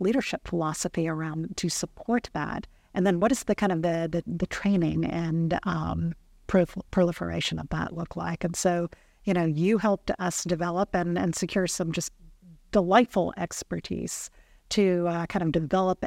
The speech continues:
a co-, cohort model of training where we're, where we're doing that. We're creating just these peer groups of leaders who can travel this journey of leadership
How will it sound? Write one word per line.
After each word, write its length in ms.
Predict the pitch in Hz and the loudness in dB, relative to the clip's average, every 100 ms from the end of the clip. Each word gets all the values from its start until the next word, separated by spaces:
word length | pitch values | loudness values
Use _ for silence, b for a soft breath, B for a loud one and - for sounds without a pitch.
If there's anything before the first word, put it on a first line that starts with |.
| - | -2
a 360 | 185 175 170 165 | -2 0 -2 -4
co-, 180 | - 202 - | -10 -8 0
cohort 360 | 196 180 180 | 0 0 -2
model 300 | 180 175 87 | -2 -2 -2
of 100 | 85 | -4
training 420 | - 190 190 170 170 | -2 0 0 0 -2
where 120 | 175 | -2
we're, 200 | 175 170 | -2 -2
where 180 | 185 170 | -2 -2
we're 140 | 165 | -2
doing 380 | 175 175 170 165 | -4 -4 -4 -4
that. 240 | - - - | -4 -8 -8
We're 160 | 175 165 | -8 -4
creating 600 | - 175 175 170 170 165 | -2 2 2 2 2 0
just 240 | 175 - | -2 0
these 220 | 180 175 - - _ - | -2 -2 -10 -20 _ -4
peer 240 | - 226 | 0 2
groups 380 | 214 208 - - | 2 0 0 0
of 160 | 175 | 0
leaders 480 | 190 202 170 165 160 | 2 2 2 0 0
who 180 | 196 175 | 2 2
can 220 | - 165 | 2 0
travel 360 | - 196 180 175 | 0 0 0 0
this 220 | 175 - | -2 0
journey 600 | 175 185 190 175 165 165 | 0 2 2 0 0 -2
of 400 | - 175 160 165 - _ _ _ | -2 -4 -4 -8 -12 _ _ _
leadership 540 | 190 185 170 - 175 | 2 2 2 2 0